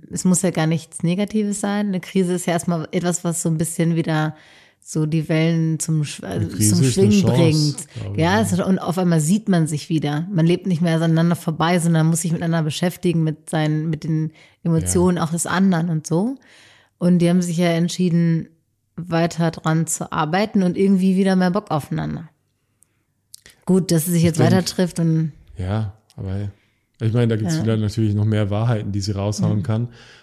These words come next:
Speaker 2: Und sie würde feststellen, dass dadurch noch mehr Lebensenergie frei wird.
Speaker 1: Ja.
Speaker 2: Es gibt, ich, ich liebe das, ich höre zum zehnten Mal,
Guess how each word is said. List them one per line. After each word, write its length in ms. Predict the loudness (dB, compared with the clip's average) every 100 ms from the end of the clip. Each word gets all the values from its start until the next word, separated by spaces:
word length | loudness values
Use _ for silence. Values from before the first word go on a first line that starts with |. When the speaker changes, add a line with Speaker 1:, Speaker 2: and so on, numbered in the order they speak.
| _
Speaker 2:
Und 100 | -2
sie 140 | 0 2
würde 160 | 0
feststellen, 580 | 2 2 2 2 2 2
dass 180 | 2 0
dadurch 260 | -2 0 0
noch 160 | 0 0
mehr 160 | 0
Lebensenergie 560 | 0 -2 -2 -4 -2 -2
frei 300 | -2 -4 -2
wird. 200 | -4 -8 _ _ _ _ _ _ -4
Speaker 1:
Ja. 300 | 0 0 -2 -8 -20 _ -12
Speaker 2:
Es 80 | -4
gibt, 220 | -2 -2 -4
ich, 220 | -6 -4
ich 180 | -4 0
liebe 260 | 2 2
das, 200 | 2 0
ich 140 | -2 2
höre 220 | 2 2
zum 220 | 0 -2
zehnten 360 | 4 4 4 2
Mal, 280 | 0 2